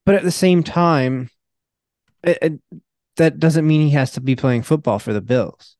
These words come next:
Um, I think the N F L should have stepped in and put him on the commissioner's exempt list. They've done that in the past, uh, with players, uh, accused of domestic violence.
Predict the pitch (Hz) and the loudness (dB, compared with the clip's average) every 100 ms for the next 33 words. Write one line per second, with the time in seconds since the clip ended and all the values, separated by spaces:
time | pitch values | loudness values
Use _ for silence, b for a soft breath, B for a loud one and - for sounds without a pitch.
0 | _ _ _ _ _ _ - 120 80 92 | _ _ _ _ _ _ -6 -6 -6 -10
1 | 113 - _ _ _ 131 143 147 139 147 | -14 -18 _ _ _ -2 0 0 2 2
2 | 147 - 135 147 160 156 151 143 156 160 | 2 0 0 0 -2 -2 0 0 0 0
3 | 175 147 131 131 131 135 135 131 131 120 | 0 0 0 -2 -2 -2 -2 -2 -4 -4
4 | 113 123 123 135 143 - _ _ _ _ | -4 -4 -2 -2 -2 -6 _ _ _ _
5 | _ - 143 139 127 127 131 127 110 117 | _ -4 -2 0 0 0 0 -4 -4 -4
6 | 113 - - - _ _ - 117 117 117 | -4 -6 -10 -20 _ _ -10 -6 -6 -6
7 | 135 - 131 127 131 - - 135 127 127 | -8 -6 -2 -2 -2 -8 -14 -6 -4 -4
8 | - - 135 131 127 131 123 - 123 120 | -8 -6 -4 -4 -6 -6 -6 -6 -6 -4
9 | 131 147 - | -6 -8 -14